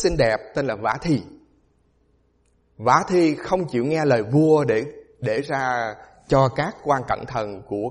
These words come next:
các nước mà gọi là tiểu quốc của đế quốc này đó, để mà thấy được cái vẻ đẹp của bà, bà từ chối.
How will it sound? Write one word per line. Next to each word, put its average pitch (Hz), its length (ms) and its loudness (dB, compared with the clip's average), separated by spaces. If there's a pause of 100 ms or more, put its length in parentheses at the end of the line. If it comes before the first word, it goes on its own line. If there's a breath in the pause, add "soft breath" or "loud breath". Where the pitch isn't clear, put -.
các 165 220 -6 (120)
nước 123 600 0
mà 104 460 -4
gọi 107 120 0
là 107 120 -4 (120)
tiểu 113 320 -2
quốc 185 160 2 (200)
của 113 460 -2 (500)
đế 139 160 6
quốc 233 200 4
này 107 240 -4
đó, 110 200 -4
để 107 120 -6
mà 113 160 -6
thấy 170 140 -6
được 127 120 -4
cái 156 120 -6
vẻ 120 120 0
đẹp 113 200 -4
của 139 60 0
bà, 104 260 0
bà 110 100 -2
từ 113 60 -4
chối. 127 240 2